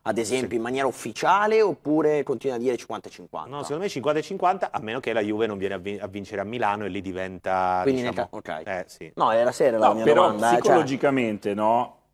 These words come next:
Speaker 3: Essere sotto,
Speaker 2: No, no,
Speaker 3: anche se hai
Speaker 2: cambia,
Speaker 3: due partite
Speaker 2: cambia.
Speaker 3: da recuperare, però...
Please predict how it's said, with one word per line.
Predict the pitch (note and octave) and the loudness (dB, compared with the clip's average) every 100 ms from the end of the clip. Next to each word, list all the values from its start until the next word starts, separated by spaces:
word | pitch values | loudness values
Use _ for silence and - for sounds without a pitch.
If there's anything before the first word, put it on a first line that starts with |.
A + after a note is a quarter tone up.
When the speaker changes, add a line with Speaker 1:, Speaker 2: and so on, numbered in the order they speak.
| _ _ _ _ - | _ _ _ _ -2
Speaker 3:
Essere | C3+ D3+ - F3+ C#3 | 2 2 2 2 2
sotto, | A#2 C3+ A2+ - A2+ | 0 0 0 0 2
Speaker 2:
No, | A#2 | 4
no, | |
Speaker 3:
anche | C3+ C#3 | 4 4
se | B2 C#3+ | 4 4
hai | C3 | 4
Speaker 2:
cambia, | C3 | 4
Speaker 3:
due | A#2+ | 4
partite | F#3+ F3+ C#3 | 2 2 2
Speaker 2:
cambia. | D3+ B2+ | 4 4
Speaker 3:
da | |
recuperare, | A2+ A2 A2 A#2+ A#2 G#2 G2+ | 2 0 0 4 4 4 0
però... | C#3 D#3+ C3+ - | 2 4 4 2